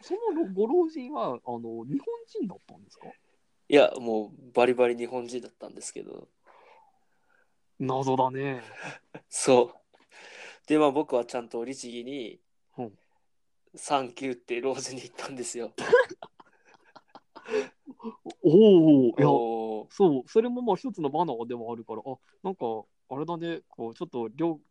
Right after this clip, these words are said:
Speaker 1: りょうも、あの、この、なんて言うんだろう、このラジオを通じて、通してちょっと外国人かぶれ感増したんじゃね？
Speaker 2: いや、増したかもしれないですね。で、まあ、その「サンキュー」って言ったら、まあ、老人がなぜか、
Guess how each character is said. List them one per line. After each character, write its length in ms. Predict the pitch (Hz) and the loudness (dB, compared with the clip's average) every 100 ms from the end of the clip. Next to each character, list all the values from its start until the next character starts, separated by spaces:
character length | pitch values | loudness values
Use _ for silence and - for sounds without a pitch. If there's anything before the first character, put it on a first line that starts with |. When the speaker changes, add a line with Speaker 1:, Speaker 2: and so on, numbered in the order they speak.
| _ | _
Speaker 1:
り 140 | 160 170 | -2 -2
ょ 80 | |
う 20 | 131 | -2
も、 320 | 110 110 113 | -4 -6 -8
あ 160 | 104 104 | -14 -18
の、 180 | 107 107 | -18 -10
こ 140 | 135 | -4
の、 400 | 131 131 127 - _ _ _ _ - | -2 -2 -2 -8 _ _ _ _ -6
な 100 | 123 | -4
ん 40 | |
て 60 | 107 | -4
言 60 | 98 | -10
う 20 | |
ん 0 | |
だ 80 | 92 | -12
ろ 120 | 85 | -14
う、 60 | - | -8
こ 120 | - | -2
の 100 | 117 | 2
ラ 120 | 147 | 4
ジ 140 | 127 110 | 2 -2
オ 60 | |
を 120 | 101 95 | -6 -8
通 240 | - 104 | -8 -8
じ 160 | - - | -8 -14
て、 300 | 90 92 - _ - | -14 -12 -16 _ -16
通 160 | - 101 | -12 -10
し 40 | |
て 60 | - | -8
ち 60 | |
ょ 40 | 101 | -8
っ 20 | |
と 200 | - 95 | -6 -6
外 200 | - 110 | -4 -2
国 200 | 123 120 | -2 0
人 140 | 120 110 | -2 0
か 120 | 107 | 0
ぶ 120 | - | 2
れ 80 | 120 | 0
感 240 | 104 92 95 | -2 -6 -8
増 140 | 104 | -6
し 60 | - | -4
た 120 | - | -4
ん 40 | 110 | -4
じ 80 | |
ゃ 40 | 92 | -8
ね？ 180 | 98 - _ - - - 117 | -16 -20 _ -20 -20 -10 -4
Speaker 2:
い 20 | |
や、 120 | 113 | -2
増 140 | 117 | 0
し 120 | 123 - | 0 2
た 120 | 143 | 2
か 120 | 110 | 2
も 280 | 107 107 143 | 0 -8 -10
し 140 | - | -10
れ 60 | 110 | -8
な 100 | 110 | -8
い 60 | 104 | -8
で 80 | |
す 140 | - 147 | -12 -14
ね。 220 | 110 131 _ _ _ - _ _ _ _ _ - | -16 -18 _ _ _ -20 _ _ _ _ _ 0
で、 100 | 131 | 4
ま 140 | 131 | 4
あ、 60 | 123 | 2
そ 100 | 131 | -2
の 60 | |
「サ 200 | 123 175 | -6 -4
ン 160 | 202 196 | -4 -6
キ 120 | 180 | -6
ュ 20 | 151 | -8
ー」 20 | |
っ 0 | |
て 240 | _ - 135 | _ -14 -14
言 80 | |
っ 40 | _ _ _ _ | _ _ _ _
た 140 | 165 | 0
ら、 400 | 170 180 107 - _ _ _ _ _ _ _ _ 135 | 4 4 2 -4 _ _ _ _ _ _ _ _ -14
ま 80 | |
あ、 20 | 123 | -8
老 220 | 151 170 | -6 -8
人 240 | 165 170 | -8 -10
が 100 | 160 | -8
な 120 | 156 | -8
ぜ 120 | 143 120 | -10 -10
か、 320 | 117 107 | -10 -10